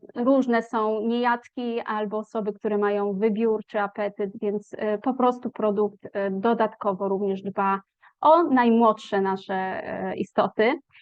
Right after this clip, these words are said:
I tu, słuchajcie, chciałabym też Wam powiedzieć o programie rodzinnym. E, na kolejnym slajdzie będzie pokazany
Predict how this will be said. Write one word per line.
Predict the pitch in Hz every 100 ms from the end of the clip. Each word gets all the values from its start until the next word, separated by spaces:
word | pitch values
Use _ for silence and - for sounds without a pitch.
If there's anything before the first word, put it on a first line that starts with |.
| -
I | 226
tu, | 302 381
słuchajcie, | 330 285 254 262
chciałabym | 269 247 240 240
też | 240 233
Wam | 233 220
powiedzieć | 226 226 233 202 -
o | 220
programie | 196 240 233 233 214 202
rodzinnym. | 202 196 185 190 240 277 - _ _
E, | 214 214
na | 226
kolejnym | 233 233 220
slajdzie | 220 220 214 208
będzie | 214 208 214 220 -
pokazany | 214 220 202 214 202 196